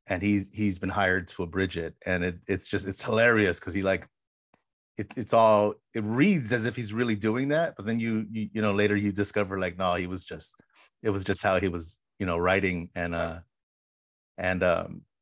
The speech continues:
so he'll, he'll pull in, like, "Oh yeah, right here there was eight hundred pages about dresses."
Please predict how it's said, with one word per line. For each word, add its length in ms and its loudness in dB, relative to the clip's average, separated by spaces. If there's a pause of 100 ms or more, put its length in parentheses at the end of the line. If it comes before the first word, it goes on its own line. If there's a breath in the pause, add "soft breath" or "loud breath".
(100)
so 160 -2
he'll, 300 2
he'll 220 2
pull 260 0
in, 320 0
like, 300 -2 (160)
"Oh 140 4
yeah, 180 2
right 200 2
here 200 2
there 80 4
was 160 -4
eight 160 -2
hundred 280 -4
pages 360 -4
about 240 0
dresses." 540 -2